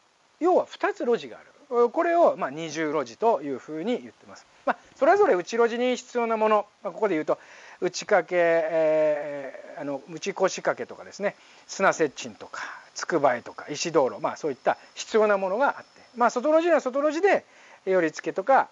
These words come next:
あ、待合とか必要なものがあると。まあ、決められているものがあると。まあ、そういうふうな形ですね。そして、えー、三重路地。三重路地は、さらにな路地を、また分けて、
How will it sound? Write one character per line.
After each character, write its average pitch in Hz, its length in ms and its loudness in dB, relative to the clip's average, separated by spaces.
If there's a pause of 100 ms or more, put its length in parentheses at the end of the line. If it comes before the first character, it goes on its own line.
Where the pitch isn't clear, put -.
あ、 143 160 -4
待 143 280 -4
合 151 80 2
と 262 80 -4
か 277 80 0
必 - 180 -12
要 147 80 -6
な 135 80 -10
も 196 100 -6
の 285 120 0
が 233 160 -2 (160)
あ 127 80 -14
る - 100 -20
と。 - 60 -20 (260)
ま 196 80 -4
あ、 - 20 -12
決 - 140 -12
め 147 80 -2
ら 135 100 -2
れ 156 80 -4
て 165 80 -6
い - 20 -6
る 226 60 -6
も 262 80 -6
の 240 80 -4
が 98 80 -12
あ - 20 -14
る - 60 -20
と。 - 80 -20 (300)
ま 254 60 8
あ、 - 20 -4
そ 269 160 2
う - 20 4
い 277 60 0
う - 20 -2
ふ 233 60 -2
う 254 80 0
な 226 160 0
形 - 380 -14
で 95 60 -20 (200)
す - 80 -20
ね。 175 120 -20 (500)
そ - 140 -2
し - 80 -8
て、 247 280 4
え 190 140 2
ー、 175 40 -2
三 285 240 0
重 269 160 -4
路 254 100 4
地。 127 120 -12 (100)
三 302 320 -4
重 320 100 -8
路 330 140 -4
地 208 80 -8
は、 262 200 0 (280)
さ - 320 -2
ら 370 220 0
に 294 280 -6 (800)
な 170 300 -2 (640)
路 208 160 4
地 143 140 -10
を、 226 260 0 (320)
ま 143 320 -8
た 165 120 0
分 131 140 -4
け 147 140 -12
て、 - 200 -18